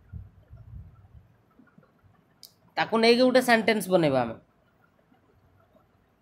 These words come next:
ହେଲା, ଯୋଉ ଭଳିଆ the cat beat of the frog,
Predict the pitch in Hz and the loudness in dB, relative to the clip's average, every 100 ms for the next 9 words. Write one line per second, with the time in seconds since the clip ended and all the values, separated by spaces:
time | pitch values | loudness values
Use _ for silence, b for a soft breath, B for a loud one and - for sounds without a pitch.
0 | _ _ _ _ - _ _ _ _ _ | _ _ _ _ -20 _ _ _ _ _
1 | _ _ _ _ _ _ _ _ _ _ | _ _ _ _ _ _ _ _ _ _
2 | _ _ _ 196 208 151 - 226 240 247 | _ _ _ 2 2 0 -2 2 6 6
3 | 247 240 - _ - 208 214 233 240 240 | 6 0 -6 _ -2 6 8 8 6 4
4 | 190 190 226 247 254 - 196 220 202 220 | -2 -2 0 0 0 2 6 6 6 0
5 | 247 285 311 - _ _ _ _ _ - | 2 2 2 -4 _ _ _ _ _ -6
6 | 185 185 190 180 131 | 4 8 8 8 4